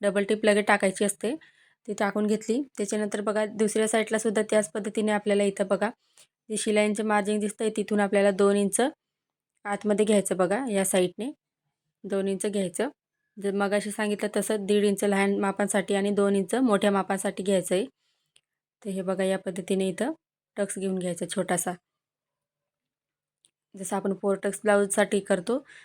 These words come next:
तसं इथं छोटासा टक्स घ्यायचा, त्याच्याने पफ एकदम व्यवस्थित येतो. आता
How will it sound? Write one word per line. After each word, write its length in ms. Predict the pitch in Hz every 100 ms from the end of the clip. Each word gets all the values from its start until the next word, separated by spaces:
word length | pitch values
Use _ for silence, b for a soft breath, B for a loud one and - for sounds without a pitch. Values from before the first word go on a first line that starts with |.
| B _
तसं 180 | 202 -
इथं 220 | 202 196 240
छोटासा 340 | 220 208 202 202
टक्स 240 | 202 196 208
घ्यायचा, 360 | 196 175 180 190 _ -
त्याच्याने 300 | 190 202 202 -
पफ 180 | 208 202
एकदम 220 | 208 190
व्यवस्थित 480 | 214 202 190 185 202
येतो. 280 | 202 - 220 - _ _ _ _ _ _ _ _ _ _ _ _ _ -
आता 220 | 202